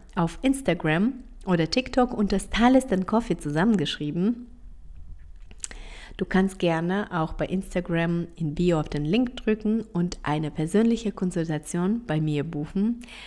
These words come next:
Dann schauen wir mal zusammen, was dein Stil ist und können, äh, deine Garderobenanalyse machen, et cetera. Ich hoffe,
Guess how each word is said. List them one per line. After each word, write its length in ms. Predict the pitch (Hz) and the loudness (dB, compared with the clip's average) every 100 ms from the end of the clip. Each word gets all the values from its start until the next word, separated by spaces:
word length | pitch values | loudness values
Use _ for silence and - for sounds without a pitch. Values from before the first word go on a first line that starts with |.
| - | -8
Dann 160 | - 151 | -2 0
schauen 380 | - 175 175 175 | 2 2 2 2
wir 120 | 165 | 2
mal 240 | 160 147 | 0 -2
zusammen, 440 | 170 151 151 151 147 | -2 -4 0 0 0
was 160 | 139 | -2
dein 160 | - 151 | -2 -6
Stil 340 | - - 233 | -4 2 4
ist 560 | 226 196 190 190 - - - | 4 4 2 0 -8 -18 -10
und 560 | 151 151 143 143 147 - - - - - - - - | -4 -2 0 -2 -6 -12 -14 -18 -18 -16 -16 -14 -4
können, 340 | 175 160 156 - | 0 2 0 -4
äh, 240 | - 156 147 | -4 -2 0
deine 280 | 147 143 | 0 -2
Garderobenanalyse 1040 | 139 143 170 202 233 190 180 165 165 165 160 | -2 -4 0 2 4 2 2 0 -2 -2 -2
machen, 580 | 156 151 147 147 147 175 | -2 -4 -6 -4 -6 -6
et 160 | 147 - | -8 -8
cetera. 400 | 143 131 139 247 240 - - - - - - - - - - - - - - - - - - - - - - - | -6 -4 -2 -2 -4 -14 -18 -20 -20 -20 -20 -20 -20 -20 -20 -20 -20 -20 -20 -20 -20 -20 -20 -20 -20 -20 -6 0
Ich 240 | 208 - | 0 2
hoffe, 420 | 214 - 165 214 | 0 2 0 0